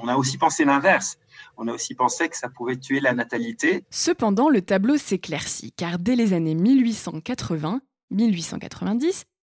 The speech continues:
Speaker 2: et l'apparition de la bicyclette moderne et de modèles féminins, L'usage se répand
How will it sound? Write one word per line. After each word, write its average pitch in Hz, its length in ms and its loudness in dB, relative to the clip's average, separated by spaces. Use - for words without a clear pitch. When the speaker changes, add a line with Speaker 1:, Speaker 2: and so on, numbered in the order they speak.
Speaker 2:
et 202 100 2
l'apparition 254 520 2
de 220 100 4
la 156 140 2
bicyclette 190 560 -2
moderne 185 560 2
et 240 80 0
de 254 100 4
modèles 151 360 0
féminins, 202 580 0
L'usage 285 360 4
se - 180 0
répand 175 480 -2